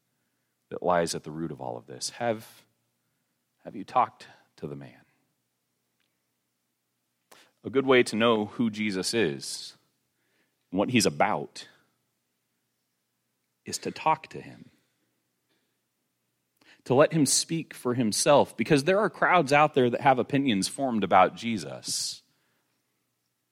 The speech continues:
Some of those opinions are founded on personal encounters. Some of those opinions are founded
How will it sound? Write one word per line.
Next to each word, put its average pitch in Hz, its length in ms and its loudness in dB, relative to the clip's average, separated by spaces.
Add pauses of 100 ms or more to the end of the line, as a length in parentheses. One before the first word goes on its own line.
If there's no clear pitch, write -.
(800)
Some 214 220 0
of 196 60 -2
those 107 180 0
opinions 98 420 -2
are 98 60 -6
founded 92 600 -4 (140)
on 95 180 -8
personal 113 440 -8
encounters. - 880 -10 (2500)
Some 135 220 -4
of 107 80 -4
those 98 560 0
opinions 85 800 -4
are 92 80 -2
founded 85 520 -4